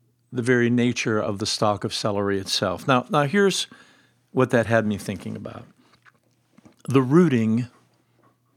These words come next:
of my own life. Now, this is gonna be kind of a discussion that moves forward like a journey.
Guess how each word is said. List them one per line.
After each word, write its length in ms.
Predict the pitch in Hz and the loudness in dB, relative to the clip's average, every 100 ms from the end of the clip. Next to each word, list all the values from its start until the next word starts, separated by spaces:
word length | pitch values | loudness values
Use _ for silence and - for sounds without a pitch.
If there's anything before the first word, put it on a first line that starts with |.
| _ _ | _ _
of 120 | 110 | 0
my 180 | 117 113 | 2 4
own 200 | 113 113 | 4 2
life. 500 | 104 95 95 - - _ _ _ _ _ _ _ _ _ _ _ _ _ _ _ _ - | 0 -2 -8 -14 -20 _ _ _ _ _ _ _ _ _ _ _ _ _ _ _ _ 0
Now, 240 | 170 180 - _ _ _ _ _ _ _ _ | 0 0 -6 _ _ _ _ _ _ _ _
this 180 | 233 240 | -4 -2
is 60 | - | 0
gonna 200 | 262 170 | 2 2
be 120 | 156 | 2
kind 240 | - 156 | 2 0
of 60 | 131 | 2
a 80 | 113 | 0
discussion 640 | 117 - 135 127 - 113 | 0 0 2 0 0 2
that 240 | 117 107 - - - - - _ _ _ _ _ | 2 0 -4 -20 -20 -20 -20 _ _ _ _ _
moves 580 | - 185 147 165 151 - | -10 -2 4 4 2 0
forward 400 | - 151 117 110 | 0 2 2 2
like 220 | 107 107 | 0 0
a 40 | |
journey. 600 | 95 101 113 107 87 - | -4 0 2 2 -2 -10